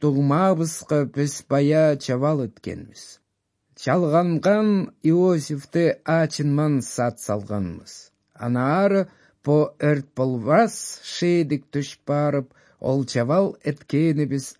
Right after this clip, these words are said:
ам бизге нанчатыр", — дештилер. Иосиф по эрбектежип, оллардын тилин уңнабанчы деп ачалары санандылар.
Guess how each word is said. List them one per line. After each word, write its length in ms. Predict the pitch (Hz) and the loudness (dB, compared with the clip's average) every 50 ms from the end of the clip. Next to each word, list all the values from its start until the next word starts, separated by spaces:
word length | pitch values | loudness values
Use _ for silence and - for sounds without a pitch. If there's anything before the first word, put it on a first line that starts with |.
| _ | _
ам 360 | - - 139 151 156 156 151 - _ _ _ _ _ _ _ _ | -4 -2 -2 0 0 -2 -4 -4 _ _ _ _ _ _ _ _
бизге 720 | 120 120 117 - - - - - 139 139 135 131 - - _ - | -10 -8 -8 -8 -12 -8 -2 0 2 2 2 0 -2 -4 _ -6
нанчатыр", — 920 | 123 127 123 123 117 101 - - - 135 143 - _ - 95 - - _ _ _ _ _ _ _ _ - | -4 -2 -2 -2 -2 -4 -6 -8 -8 -8 -8 -8 _ -10 -10 -10 -12 _ _ _ _ _ _ _ _ -2
дештилер. 800 | 110 101 98 - - _ _ - - - - - - - - _ _ _ _ _ _ _ _ _ _ _ _ _ _ _ | -2 -2 -2 -6 -14 _ _ -16 -14 -12 -10 -12 -12 -14 -20 _ _ _ _ _ _ _ _ _ _ _ _ _ _ _
Иосиф 580 | - 131 139 175 180 160 - - 175 156 139 - | -2 0 2 2 2 0 0 -2 -6 -6 -6 -4
по 340 | - 156 160 160 151 - - _ | -2 0 2 2 2 0 -2 _
эрбектежип, 960 | 147 143 139 139 135 135 131 - _ - 185 214 220 196 139 95 85 - _ _ _ _ _ _ _ _ _ _ _ _ _ _ _ _ _ _ | 0 0 2 2 0 0 -2 -2 _ 0 0 0 0 0 -4 -6 -8 -10 _ _ _ _ _ _ _ _ _ _ _ _ _ _ _ _ _ _
оллардын 760 | - 147 165 180 170 156 160 160 160 151 143 196 202 196 156 | 2 2 2 4 4 4 4 4 2 2 0 2 2 2 2
тилин 400 | - 175 175 180 190 190 - - - | 0 0 0 2 0 0 0 -2 -4
уңнабанчы 720 | - 175 170 170 160 160 151 151 175 196 190 156 143 127 | -2 0 2 2 2 2 4 2 2 2 2 0 -2 -4
деп 320 | 107 - 95 95 - - 98 | -4 -4 -6 -6 -6 -6 -8
ачалары 600 | 98 - - - 98 101 107 104 101 95 92 90 | -8 -8 -8 -8 -6 -4 -2 -2 -2 -4 -4 -8
санандылар. 920 | 90 - 104 98 95 95 90 90 90 87 - - 90 - 101 98 - - | -8 -8 -8 -6 -6 -6 -6 -8 -10 -12 -14 -16 -18 -18 -18 -18 -20 -20